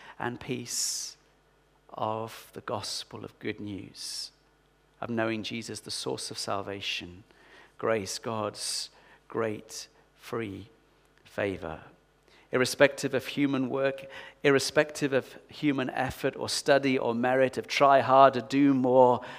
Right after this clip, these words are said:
achieve more. Grace and peace.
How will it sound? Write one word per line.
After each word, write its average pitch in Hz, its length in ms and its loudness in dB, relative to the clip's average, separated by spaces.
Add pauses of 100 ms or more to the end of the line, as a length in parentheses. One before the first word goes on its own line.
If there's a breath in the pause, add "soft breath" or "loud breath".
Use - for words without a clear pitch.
(320 loud breath)
achieve 117 800 -6 (360 soft breath)
more. 104 520 -4 (880)
Grace - 640 -8 (400 soft breath)
and 104 240 -10
peace. - 720 -14